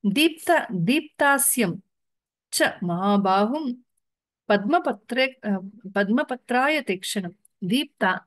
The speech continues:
रामस्य मुखं तु दीप्तमस्ति, वर्चस्वी अस्ति, महाबाहुः अस्ति, बलशाली। पद्मपत्राय तीक्ष्णं, तस्य नेत्र-, नेत्रे बहु सुन्दरे।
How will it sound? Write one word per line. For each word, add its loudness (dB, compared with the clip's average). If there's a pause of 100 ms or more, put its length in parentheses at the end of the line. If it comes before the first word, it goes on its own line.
(120)
रामस्य 0
मुखं -2
तु -6
दीप्तमस्ति, -2
वर्चस्वी -2
अस्ति, -6
महाबाहुः -2
अस्ति, -8
बलशाली। -6 (520)
पद्मपत्राय 2
तीक्ष्णं, -4
तस्य -4 (160)
नेत्र-, -2
नेत्रे -2
बहु -2
सुन्दरे। -2